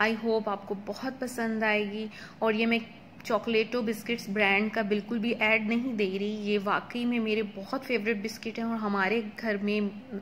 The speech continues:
मेरी family में तो बहुत खाए जाते हैं, क्योंकि, अ, हमें बहुत पसंद हैं। तो मैंने ये आइसक्रीम में भी ट्राई किए और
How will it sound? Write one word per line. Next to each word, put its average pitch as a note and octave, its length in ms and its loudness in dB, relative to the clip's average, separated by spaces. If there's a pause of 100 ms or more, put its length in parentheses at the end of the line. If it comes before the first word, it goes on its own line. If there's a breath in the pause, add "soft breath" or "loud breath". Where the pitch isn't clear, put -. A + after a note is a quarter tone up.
मेरी G#3+ 280 2
family G3+ 360 0
में G3+ 120 2
तो G#3+ 120 -4
बहुत G#3 320 -2
खाए A3 220 -2
जाते G#3 340 -2
हैं, - 260 -6 (720 loud breath)
क्योंकि, A3 360 2
अ, - 140 2
हमें G#3+ 380 2
बहुत A3+ 300 0
पसंद G3+ 400 0
हैं। G#3 200 0
तो G#3 140 -2
मैंने G#3+ 260 2
ये A#3+ 160 2
आइसक्रीम A3+ 480 2
में A#3+ 160 2
भी A3+ 100 0
ट्राई G#3 340 2
किए G#3 360 0
और G3+ 540 0